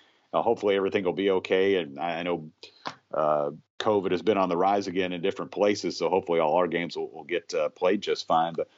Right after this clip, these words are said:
yeah, just looking forward to it. I've never been to Hawaii. Uh, so looking forward to, to seeing what it's all about, going out to the islands. It'll be a long trip. If we can survive the trip, though, I think it'll be a good time. But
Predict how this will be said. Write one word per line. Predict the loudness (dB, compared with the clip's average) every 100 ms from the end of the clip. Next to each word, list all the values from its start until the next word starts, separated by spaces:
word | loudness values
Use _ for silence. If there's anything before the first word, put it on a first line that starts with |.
| _ _
yeah, | -2 0
just | 0
looking | 0 -2
forward | 0 0 0
to | -2
it. |
I've | 0
never | 0 0
been | 0 -2
to |
Hawaii. | -2 -2 0 0 -2 -4 _ _ _
Uh, | -12 -8 -8 -8 -10
so | -6 -4
looking | 0 0 0
forward | 0 0 0
to, | -2 -2 -2
to | -4
seeing | -2 -2 -2 0
what | 0
it's | 0 0
all | 0 -2
about, | -2 -2 -2 -4
going | -8 -6
out | -6 -6
to |
the | -4
islands. | -2 0 -2 -4
It'll | -4
be | -2
a | 0
long | 2 2
trip. | -2 0 0 2
If | 0 0
we | -4
can | -4 -6
survive | -2 2 2
the | -2
trip, | -2 -2 -2
though, | -4
I |
think | -4 -8
it'll | -8
be | -4 -4
a |
good | -6 -8
time. | -6 -4 -4
But | -6